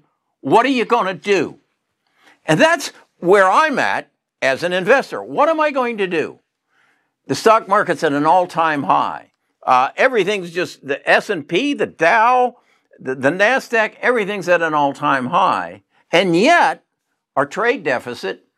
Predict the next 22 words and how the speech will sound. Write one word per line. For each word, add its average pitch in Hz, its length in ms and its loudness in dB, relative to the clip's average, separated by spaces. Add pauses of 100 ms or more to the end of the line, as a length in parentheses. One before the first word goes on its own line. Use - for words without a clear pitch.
(520)
is 139 160 2
at 147 140 2
a 143 240 -4 (440)
eighty-one 185 1080 0
billion 147 580 0
dollars. 247 640 -2 (500)
Interest 254 460 2
rates 113 280 0
are 120 80 -4
going 101 400 0
up. 69 220 -12 (600)
Uh, 131 440 2
we 170 140 2
don't 240 240 2
have 240 180 0
enough 214 300 -2
employees. 208 960 -2 (500)
Our 175 120 2
supply 269 560 0
chain 123 420 -8
is 90 180 -12
broken. 87 640 -6